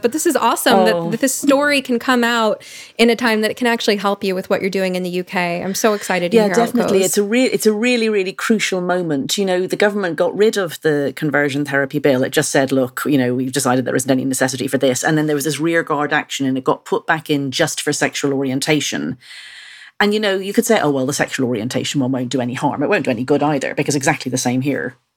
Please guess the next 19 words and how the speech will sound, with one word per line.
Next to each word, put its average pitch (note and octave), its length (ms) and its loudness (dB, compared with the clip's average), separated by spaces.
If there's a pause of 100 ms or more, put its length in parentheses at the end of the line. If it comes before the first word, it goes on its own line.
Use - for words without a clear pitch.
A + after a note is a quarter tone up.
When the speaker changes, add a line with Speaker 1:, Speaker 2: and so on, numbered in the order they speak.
(140)
Speaker 2:
There B3 140 4
isn't. - 500 -4 (200)
There A#3+ 100 0
isn't C#4 180 0
any B2+ 160 -2
conversion B2+ 440 -2
therapy B2 300 -4
going B2 280 -2
on, A#2 180 -6
exactly F#3 400 -4
like - 220 -4
you - 80 -4
say. - 400 0 (400)
They - 80 4
can't - 240 0
find C4+ 280 2
any. B2+ 200 -4
They've D#3+ 180 -2
looked. - 520 -4